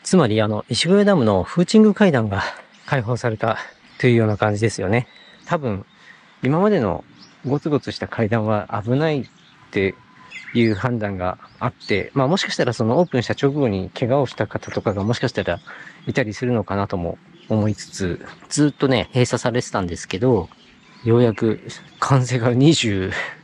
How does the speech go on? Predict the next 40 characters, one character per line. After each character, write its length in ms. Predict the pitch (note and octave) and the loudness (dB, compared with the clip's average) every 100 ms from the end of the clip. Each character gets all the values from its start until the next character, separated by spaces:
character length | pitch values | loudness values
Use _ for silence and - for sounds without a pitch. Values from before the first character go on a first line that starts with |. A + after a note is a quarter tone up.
| _ - - - - - | _ -20 -20 -20 -20 0
二 140 | C#3+ C#3+ | 4 4
十 160 | A#2+ | 4
何 260 | G#2+ B2+ A#2 | 2 2 2
年 220 | G2 G2 | 0 -2
経 200 | - A#2+ | -2 -4
っ 20 | |
て 260 | - - G2 | -4 -2 0
よ 220 | G#2 B2 | 2 2
う 80 | C3 | 4
や 100 | C#3 | 0
く 60 | |
つ 200 | - - | 0 2
い 80 | F3+ | 4
に 280 | A#2 F#2+ - - - - - | 4 2 -4 -12 -20 -20 -4
オ 120 | C3+ B2 | 2 2
ー 40 | |
プ 140 | - | 2
ン 220 | G2 G2 B2+ _ _ | -4 -4 -10 _ _
し 160 | - - | -12 -4
た 140 | G#2 | -4
と 160 | - G#2 | -4 -6
い 160 | F#2+ F#2+ | -6 -4
う 100 | G2+ | 2
ね。 220 | G#2+ G2+ - - _ - | 2 0 -6 -20 _ 0
ま 120 | D#3 | 0
あ、 20 | |
も 120 | D#3 | 0
し 100 | A3+ | -2
か 80 | B3+ | -2
し 20 | |
た 80 | D3 | 0
ら 60 | A2 | -2
だ 80 | G#2+ | -2
か 40 | |
ら 80 | G2+ | -2
完 240 | B2 B2 | -2 -2
成 160 | - A#2+ | -4 -2
当 220 | F#3+ D#3 | 2 2
時 100 | G#2+ | 2
は 180 | G2+ | -2